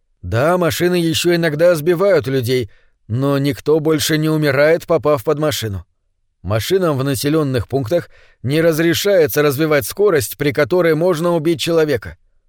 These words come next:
Погибнуть, попав под машину, такое случается в мыльных операх, но не в жизни. Не чувствуя собственного тела, словно издалека, Майк спросил: "Где она сейчас?" Словно увидев ее,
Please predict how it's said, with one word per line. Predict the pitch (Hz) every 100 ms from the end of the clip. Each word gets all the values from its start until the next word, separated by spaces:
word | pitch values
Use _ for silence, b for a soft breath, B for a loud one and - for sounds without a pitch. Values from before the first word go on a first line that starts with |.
| _ _
Погибнуть, | - 123 123 190 151 135 -
попав | 131 120 165 131
под | 139 123
машину, | 127 113 185 214 135 b b b b b b
такое | - 120 190 190
случается | 165 208 180 175 - 160
в |
мыльных | 135 151 185 175 113
операх, | 147 170 190 120 -
но | 123
не | 160 170
в |
жизни. | 110 160 151 117 78 _ _ _ _ _ -
Не | 113 143
чувствуя | 185 180 - 143
собственного | 117 147 - 131 127 117
тела, | 180 180 165 b b b
словно | - 180 156 151 139
издалека, | 117 135 - 180 165 b b -
Майк | 135 165 -
спросил: | - 165 151 135 101 _ _ _ _ _
"Где | - 110 113 135 147
она | 120 107
сейчас?" | 104 - 90 - _ _ _ _ _
Словно | - 127 139 143 151 160
увидев | 160 185 127 107
ее, | 101 131 185